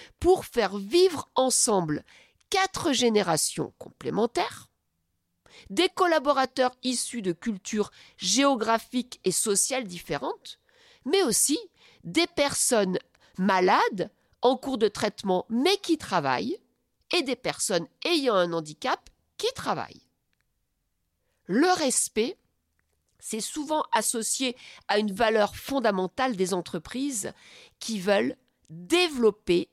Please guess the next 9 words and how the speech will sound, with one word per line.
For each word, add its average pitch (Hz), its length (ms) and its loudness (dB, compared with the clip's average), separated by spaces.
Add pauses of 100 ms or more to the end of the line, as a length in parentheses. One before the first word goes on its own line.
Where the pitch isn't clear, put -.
une 226 140 0
stratégie 226 1080 -4 (300)
d'inclusion 196 960 -2 (840)
et 269 100 2
qui 262 220 -8
veulent 165 280 -2
développer 185 760 -6
une 170 160 -8 (260)
culture 330 680 0